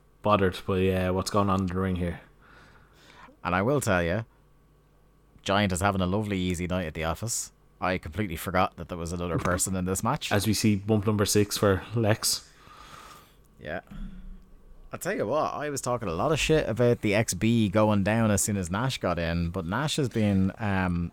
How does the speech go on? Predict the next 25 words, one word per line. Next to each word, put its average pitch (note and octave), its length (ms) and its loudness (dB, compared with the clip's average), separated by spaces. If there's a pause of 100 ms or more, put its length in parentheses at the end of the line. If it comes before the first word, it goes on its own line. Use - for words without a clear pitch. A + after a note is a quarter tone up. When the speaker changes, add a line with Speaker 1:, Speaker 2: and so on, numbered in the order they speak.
Speaker 2:
according C3 400 0
to A#2 100 0
our F2+ 160 4
stats - 560 -2
man F#2 300 4
here, G2 340 4
he's F#2 160 0
just - 140 -4
crunching G#2 400 0
out G2 140 0
the F#2+ 80 -4
numbers. F#2 580 2
Uh, F2 240 2
Speaker 1:
Well, C#3 100 8
he's E3+ 200 2
giving D3+ 320 4
out D3 180 6
the C#3+ 80 2
punishment. A2 400 -2
He's B2 160 0
not B2 140 -2
taking A#2+ 400 0
any G2+ 180 -2
of E2+ 80 -6
it. F2 100 -6